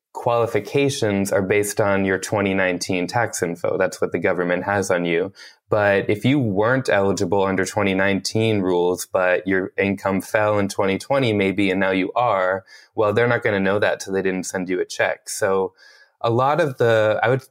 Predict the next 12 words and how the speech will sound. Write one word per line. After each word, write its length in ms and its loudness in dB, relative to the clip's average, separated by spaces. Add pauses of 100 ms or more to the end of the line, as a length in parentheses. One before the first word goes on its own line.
probably 220 0
all 280 2
of 80 -4
the 100 2
free 520 0
filing 500 0
systems 720 -2
or 100 0
the 340 2
electronic 640 -2
tax 320 -4
systems, 540 -4